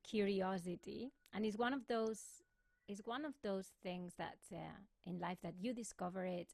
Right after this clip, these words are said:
and then it feels like you're speaking to something very deep inside. In a way, you've always been there,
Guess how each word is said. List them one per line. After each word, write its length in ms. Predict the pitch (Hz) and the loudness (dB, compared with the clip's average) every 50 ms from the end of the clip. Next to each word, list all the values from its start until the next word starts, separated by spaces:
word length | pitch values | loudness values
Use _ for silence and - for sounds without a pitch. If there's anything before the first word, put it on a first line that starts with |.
| - - 175 | -14 -8 -6
and 160 | 180 180 175 | -4 -4 -2
then 240 | 185 180 175 175 185 - _ | -2 -2 -4 -4 -6 -6 _
it 80 | - 190 - - - | -10 -10 -10 -4 0
feels 240 | 226 226 220 - | 0 0 0 0
like 120 | 214 - - | -4 -4 -4
you're 100 | 202 185 | -6 -8
speaking 500 | - - - - 220 208 - - 190 185 - | -10 -10 -6 -4 -4 -4 -4 -4 -6 -6 -6
to 80 | - 185 | -8 -8
something 340 | - - 175 175 - 180 170 | -6 -6 -6 -4 -4 -4 -2
very 200 | 196 202 220 214 | 0 0 0 0
deep 300 | 180 208 208 202 190 - | 0 -2 -2 -4 -4 -4
inside. 420 | 185 190 185 - - 180 180 180 - - - - - - - - - - | -6 -6 -4 -4 -2 -2 -2 -4 -6 -8 -16 -20 -20 -20 -20 -20 -2 2
In 100 | 220 220 | 2 4
a 60 | 220 | 4
way, 300 | 190 220 220 220 214 220 - - - - - _ | 4 4 4 4 2 0 -4 -12 -20 -20 -14 _
you've 200 | - 214 196 - _ _ | -4 -4 -4 -4 _ _
always 400 | - 226 226 226 233 220 214 202 | 4 6 6 6 6 4 4 2
been 300 | - 196 190 208 202 190 | -2 -2 0 2 2 2
there, 300 | 170 190 180 180 175 180 | 2 2 0 0 -2 -4